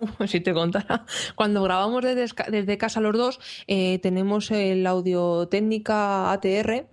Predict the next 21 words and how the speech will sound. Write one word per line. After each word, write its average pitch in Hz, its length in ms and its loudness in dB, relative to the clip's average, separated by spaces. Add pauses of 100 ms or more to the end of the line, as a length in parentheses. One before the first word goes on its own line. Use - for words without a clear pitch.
(160)
por 180 160 0
U 185 100 2
S 190 200 0
B 254 260 -2 (380)
y 220 100 -6
lo 196 140 0
tenemos 208 320 2
directamente 208 800 0
en, 180 240 -2
eh, 175 360 -2
conectado 175 420 0
al 208 40 2
ordenador. 180 560 0 (560)
Y 214 180 0
cuando 190 1000 0
grabamos 208 400 0
juntos 254 400 0
todos 233 280 -2
en 214 120 2
la 208 120 0
casa, 240 400 -2